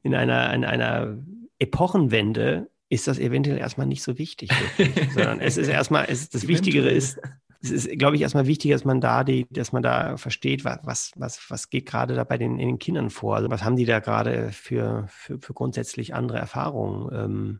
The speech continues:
Speaker 1: ja, was haben die in dieser Zeit gelernt? Und, und da baut sich dann auch wieder, also ich hatte jetzt, als ich da ein paar Gespräche hatte, auch wieder durchaus viel Hoffnung. Also die, die hatten ganz
Speaker 2: Mhm.
Speaker 1: selbstbewusst erzählt von ihrer,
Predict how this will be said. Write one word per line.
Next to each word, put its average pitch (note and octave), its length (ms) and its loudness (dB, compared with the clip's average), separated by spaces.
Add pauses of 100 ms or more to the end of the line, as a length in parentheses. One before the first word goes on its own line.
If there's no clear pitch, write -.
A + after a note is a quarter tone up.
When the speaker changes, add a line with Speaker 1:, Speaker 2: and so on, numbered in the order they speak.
(120)
Speaker 1:
ja, D3+ 320 -6
was - 140 -8
haben B2 100 -2
die C#3+ 160 -2
in B2 80 0
dieser G2 220 -4
Zeit A2 300 -6
gelernt? G#2 480 0
Und, G2+ 340 -6
und G2 200 -6
da G2 400 -6
baut D#3 260 0
sich C#3+ 140 -2
dann - 140 0
auch - 140 -4
wieder, D#3+ 140 2
also A2+ 140 0
ich A2+ 140 -4
hatte A#2+ 140 -2
jetzt, C#3 140 -2
als C3 120 -4
ich B2 80 -8
da B2 100 -2
ein A#2 60 0
paar A#2 120 -2
Gespräche A#2 420 -4
hatte, G2+ 240 -6
auch A2+ 120 -10
wieder B2+ 160 0
durchaus A#2+ 720 -6 (540)
viel B2+ 360 0
Hoffnung. F3 260 2
Also A2 140 4
die, G#2 120 -4
die A2 120 -2
hatten - 160 -2
ganz A2+ 200 4
Speaker 2:
Mhm. F#2+ 120 -4
Speaker 1:
selbstbewusst B2 520 -2
erzählt C#3 500 2
von A#2+ 180 -4
ihrer, A2+ 340 -2